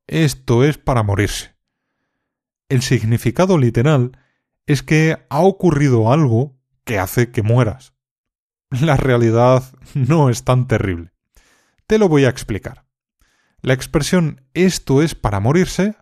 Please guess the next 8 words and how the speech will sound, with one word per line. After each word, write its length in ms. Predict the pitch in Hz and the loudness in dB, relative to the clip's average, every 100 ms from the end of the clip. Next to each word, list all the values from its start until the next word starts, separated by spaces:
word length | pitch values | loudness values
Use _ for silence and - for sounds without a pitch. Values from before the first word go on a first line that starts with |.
| _ _ | _ _
puede 260 | 139 131 127 | 0 2 2
tener 360 | 123 139 - _ _ | 0 -2 -4 _ _
dos 500 | - 123 175 214 - _ | -12 0 0 0 -4 _
significados. 960 | - - 104 110 104 107 101 82 _ _ _ _ _ _ _ _ _ _ _ _ _ _ _ _ _ _ _ - | -8 -4 -2 -2 -4 -2 -2 -4 _ _ _ _ _ _ _ _ _ _ _ _ _ _ _ _ _ _ _ -6
El 160 | 135 147 | -4 0
primero 500 | 190 196 185 202 - | 2 4 2 0 -2
es 160 | 131 131 | -4 -2
que 420 | 156 160 156 | 0 2 0